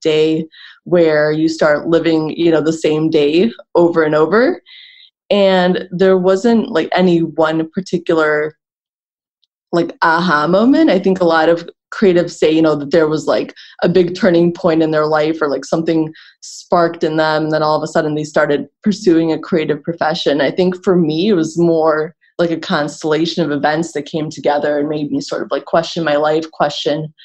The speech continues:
why I was doing the things that I was doing and why I was still in a profession that was consistently making me unhappy and unfulfilled. I think one of the things that sort of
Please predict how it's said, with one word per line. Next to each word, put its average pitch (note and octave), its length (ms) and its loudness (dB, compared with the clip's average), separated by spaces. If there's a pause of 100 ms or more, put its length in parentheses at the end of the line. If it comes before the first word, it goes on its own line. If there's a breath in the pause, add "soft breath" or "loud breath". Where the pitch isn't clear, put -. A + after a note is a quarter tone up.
(360 soft breath)
why D#3+ 600 0 (120)
I E3 120 0
was D#3+ 240 -2
doing D#3+ 300 -2
the F#3 80 -4
things B3+ 320 0
that A#3+ 100 0
I A#3+ 100 0
was B3 160 -2
doing B3 380 0
and D#3 200 -2
why E3 480 2 (120)
I D#3+ 160 2
was D#3 480 -4
still E3 500 -2
in E3 160 0
a D#3+ 80 -2
profession D#3 720 -6
that D3 160 -4
was D3 580 -6
consistently E3+ 680 -2
making D#3 500 -4
me D3 320 -4 (320)
unhappy D3 760 -2 (120)
and D#3 380 -2 (120)
unfulfilled. D#3+ 640 -4 (440 soft breath)
I F#3 100 2
think F#3 400 -2
one E3 260 0
of E3+ 140 -2
the E3+ 120 -2
things F3 440 -2
that D#3+ 160 -6
sort D#3+ 300 0
of D3+ 240 -4